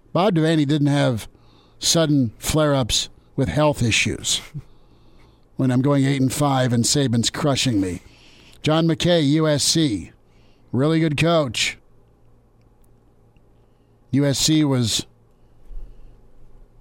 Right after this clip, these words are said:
not awesome. Bill Snyder is, is a tough call because, I mean, the guy, again, went mouth to mouth and gave K-State life twice.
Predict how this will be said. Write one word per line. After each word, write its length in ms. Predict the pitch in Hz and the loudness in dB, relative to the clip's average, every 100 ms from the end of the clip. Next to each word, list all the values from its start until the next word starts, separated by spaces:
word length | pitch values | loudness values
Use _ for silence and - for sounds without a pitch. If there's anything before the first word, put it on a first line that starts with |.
| - - | -20 -4
not 260 | 143 135 123 | 0 2 0
awesome. 500 | 110 104 - 87 - | 0 -2 -2 -4 0
Bill 160 | 208 | 0
Snyder 640 | 247 170 165 156 156 143 - | 2 0 0 0 0 -2 -4
is, 420 | 151 127 123 110 - | -4 -2 -2 -2 -2
is 160 | 156 | -2
a 60 | 120 | -2
tough 340 | - 151 135 | 0 0 0
call 260 | - 143 135 | 0 0 0
because, 560 | 123 117 143 127 - - - - _ _ - _ _ - _ | 0 0 0 0 -2 -6 -14 -20 _ _ -20 _ _ -20 _
I 60 | - | -6
mean, 100 | 147 | -2
the 80 | 143 | 0
guy, 520 | 123 160 214 208 165 - - - - _ - - - - | 0 0 2 0 -2 -6 -18 -20 -20 _ -20 -20 -12 -4
again, 720 | 147 127 160 147 117 113 120 - - - | 0 2 2 2 2 0 -2 -8 -12 -4
went 180 | 135 135 | 0 2
mouth 340 | 139 151 147 | 2 0 0
to 100 | 147 | 0
mouth 420 | 131 139 131 123 | 2 2 2 0
and 140 | 135 127 | 0 0
gave 240 | 135 135 | 0 0
K-State 500 | - 143 127 139 127 | 0 0 0 -2 -2
life 340 | 113 113 127 - | 0 0 -2 -4
twice. 600 | - 95 92 - - | -4 -2 -2 -4 -4